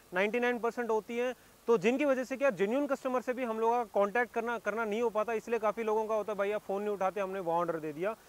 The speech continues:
तो ये misunderstanding ना हो, ये गलतफहमी ना हो, तो इसीलिए ये procedure लगाया कि आप पहले गाड़ी की photo, अपनी गाड़ी की आरसी की फ़ोटो और आपकी आधार photo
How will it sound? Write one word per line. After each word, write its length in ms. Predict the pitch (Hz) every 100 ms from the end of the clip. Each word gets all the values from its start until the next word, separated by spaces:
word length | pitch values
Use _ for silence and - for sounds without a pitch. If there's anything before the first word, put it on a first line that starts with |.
| - -
तो 80 | 214
ये 200 | 202 269
misunderstanding 760 | 262 240 233 233 233 220 220
ना 80 | 202
हो, 200 | 220 240 - - -
ये 120 | 220
गलतफहमी 500 | 226 220 - 208 208
ना 120 | 180
हो, 240 | 175 233 240 - - -
तो 140 | 226
इसीलिए 460 | 226 254 240 247 254 214 - - - -
ये 140 | 214 247 - - - - - - - - - - -
procedure 360 | 208 226 240
लगाया 300 | 214 208 226
कि 140 | 208 247
आप 200 | 208 208
पहले 180 | 214 220
गाड़ी 240 | 170 175
की 80 | 220
photo, 320 | 226 226 233
अपनी 200 | 240 196
गाड़ी 260 | 185 165 196
की 80 | 220
आरसी 260 | 208 -
की 60 | 220
फ़ोटो 240 | 214 214
और 60 | 233
आपकी 240 | 202 175
आधार 280 | 196 156 156
photo 360 | - 190 214